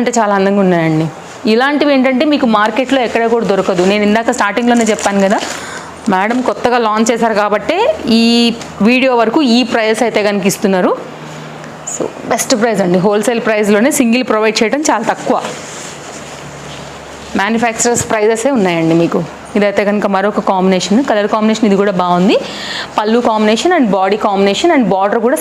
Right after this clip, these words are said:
సేమ్ సెల్ఫ్ లాగా వస్తుందన్నమాట. మొత్తం అంతా కూడా మీరు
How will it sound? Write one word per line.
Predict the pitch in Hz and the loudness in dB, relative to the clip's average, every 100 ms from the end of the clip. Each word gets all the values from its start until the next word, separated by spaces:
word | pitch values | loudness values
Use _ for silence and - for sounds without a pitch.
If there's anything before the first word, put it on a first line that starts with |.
| 262 | 0
సేమ్ | 269 277 | 0 0
సెల్ఫ్ | 254 262 262 294 | 0 0 2 2
లాగా | 262 220 | 2 0
వస్తుందన్నమాట. | - 180 165 165 160 - - - - - - - - - - - - | 2 2 2 0 -2 -6 -8 -16 -18 -18 -18 -18 -18 -18 -18 -16 -6
మొత్తం | 220 233 233 | -2 0 0
అంతా | 226 220 | 0 0
కూడా | 294 339 | 2 4
మీరు | 277 | 4